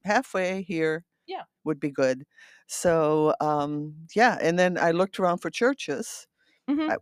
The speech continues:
Speaker 1: First Cutlerville wasn't even on my radar, and I'd gone to several in my area that I,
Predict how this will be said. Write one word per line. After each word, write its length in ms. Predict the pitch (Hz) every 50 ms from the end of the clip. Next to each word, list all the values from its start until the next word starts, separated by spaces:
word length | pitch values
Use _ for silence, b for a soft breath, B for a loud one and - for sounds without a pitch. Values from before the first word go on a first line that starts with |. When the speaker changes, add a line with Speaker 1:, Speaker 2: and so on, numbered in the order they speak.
| _
Speaker 1:
First 360 | - - - - 262 - - -
Cutlerville 880 | - 220 - - 196 180 160 151 147 - 127 151 165 170 170 165 170 165
wasn't 300 | 160 165 175 175 170 175
even 220 | 170 165 170 165 151
on 120 | 151 151
my 120 | 147 139 139
radar, 760 | 147 143 180 240 285 294 233 160 123 - - 139 151 165 b b b b b b b b _ -
and 600 | 165 160 160 160 160 160 160 160 160 156 160 - -
I'd 340 | - 151 151 151 151 151 143
gone 320 | - 156 151 151 147 147 - - -
to 440 | 160 147 143 139 139 135 131 143 143 - _ _ _
several 520 | - - - - 214 180 151 131 123 180 - -
in 160 | - 156 156 151
my 320 | 151 147 143 139 143 147 147 - _ _ _ _ _ -
area 420 | - 151 143 135 131 135 135 180 175
that 140 | 156 151 143
I, 140 | 143 139